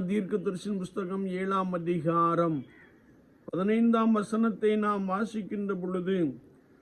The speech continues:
"உன்னை அதிசயங்களை காண பண்ணுவேன்" என்று சொல்லுகிறார். ஆண்டவர் இஸ்ரவேல் ஜனங்களை வனாந்தரத்திலே நடத்தி, நடத்தி வந்த இந்த காலகட்டத்திலே,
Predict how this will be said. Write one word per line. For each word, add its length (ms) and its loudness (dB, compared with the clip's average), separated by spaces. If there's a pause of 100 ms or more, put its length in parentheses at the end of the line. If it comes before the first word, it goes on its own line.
(240)
"உன்னை 640 4
அதிசயங்களை 1000 2
காண 400 0
பண்ணுவேன்" 960 -2 (300)
என்று 240 -4
சொல்லுகிறார். 720 -6 (1120)
ஆண்டவர் 560 4
இஸ்ரவேல் 520 0
ஜனங்களை 460 4
வனாந்தரத்திலே 960 4
நடத்தி, 460 -2 (300)
நடத்தி 380 -2
வந்த 380 0
இந்த 200 0
காலகட்டத்திலே, 1040 -2